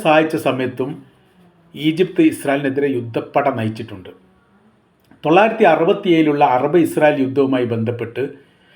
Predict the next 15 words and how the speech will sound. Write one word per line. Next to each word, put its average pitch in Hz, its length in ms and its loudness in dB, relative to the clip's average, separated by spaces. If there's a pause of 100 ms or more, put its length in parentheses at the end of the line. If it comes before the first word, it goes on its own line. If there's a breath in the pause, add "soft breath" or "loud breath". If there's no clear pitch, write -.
(160 soft breath)
നേതൃത്വ 185 800 2
പങ്ക് 151 360 0
വഹിച്ച 135 300 4
രാജ്യമാണ് 110 680 -2 (540 soft breath)
ഈജിപ്ത് 135 440 -4
എന്ന് 117 220 -2
പറയുന്നത്. 92 400 -10 (640 soft breath)
അതിൻ്റെ 151 260 2
കൂടെ 156 380 4 (480)
സിറിയ 160 340 2
ഉണ്ടായിരുന്നു, 165 540 2 (800)
ജോർദാൻ 147 680 4
ഉണ്ടായിരുന്നു. 113 460 -2
മൂന്ന് 160 320 2
രാജ്യങ്ങളാണ് 160 760 2